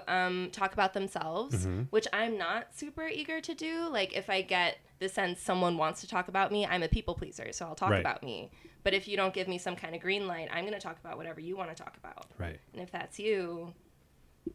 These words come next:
Speaker 1: let's do it. I'm game, 'cause I like
Speaker 2: Right.
Speaker 1: knowing about people.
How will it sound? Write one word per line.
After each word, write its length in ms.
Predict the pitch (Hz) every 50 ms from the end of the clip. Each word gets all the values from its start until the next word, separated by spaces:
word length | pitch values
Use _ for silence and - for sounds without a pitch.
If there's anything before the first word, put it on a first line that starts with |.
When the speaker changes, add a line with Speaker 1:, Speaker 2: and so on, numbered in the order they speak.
| - _ _ _ _ _
Speaker 1:
let's 280 | - 117 190 185 - -
do 180 | - 220 302
it. 140 | 339 262 -
I'm 160 | 175 180 190 185
game, 640 | 190 202 285 330 240 - - - - 247 240 240 -
'cause 140 | - 226 214
I 100 | 196 190
like 140 | 202 - -
Speaker 2:
Right. 40 | -
Speaker 1:
knowing 220 | 202 101 - - -
about 180 | - 58 - -
people. 500 | - - - - - - - 254 277